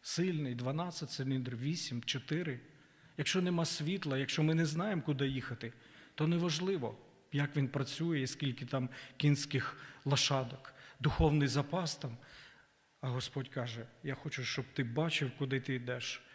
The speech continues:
щоб чути, щоб бачити, тому що я тебе люблю. Я тебе люблю, як Давида. І я хочу, щоб у тебе було чисте серце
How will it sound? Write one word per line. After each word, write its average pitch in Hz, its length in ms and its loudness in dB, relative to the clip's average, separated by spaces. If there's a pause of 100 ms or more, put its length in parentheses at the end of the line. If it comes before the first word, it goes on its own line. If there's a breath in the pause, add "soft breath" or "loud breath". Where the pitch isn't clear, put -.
(160 loud breath)
щоб - 260 -2
чути, 180 460 2
щоб 135 220 0
бачити, 131 680 0 (640 loud breath)
тому 160 280 6
що 156 160 2
я 175 200 4
тебе 156 280 4
люблю. 127 460 0 (360 loud breath)
Я 160 120 4
тебе 175 240 6
люблю, 156 300 6
як 147 180 6
Давида. 127 520 0 (580 loud breath)
І 156 60 0
я 160 100 4
хочу, 160 260 2
щоб 147 200 2
у 139 60 2
тебе 135 240 2
було 127 260 0 (120)
чисте - 440 0
серце 123 580 -2